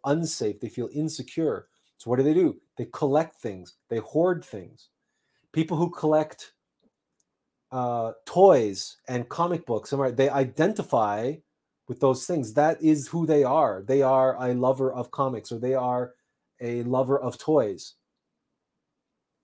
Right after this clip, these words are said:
And you see them on the internet, these, uh, these, these, the members of the, the,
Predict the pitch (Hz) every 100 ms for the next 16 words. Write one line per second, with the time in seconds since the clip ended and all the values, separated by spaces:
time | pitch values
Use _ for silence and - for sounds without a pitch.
0 | _ 123 139 139 135 127 - 160 175 156
1 | 135 127 123 170 170 123 101 139 - _
2 | _ 117 120 117 117 113 113 107 117 113
3 | 107 - 123 117 110 107 - _ _ _
4 | _ _ _ _ 117 117 110 110 123 131
5 | 120 123 110 113 110 110 104 113 107 107
6 | 107 - -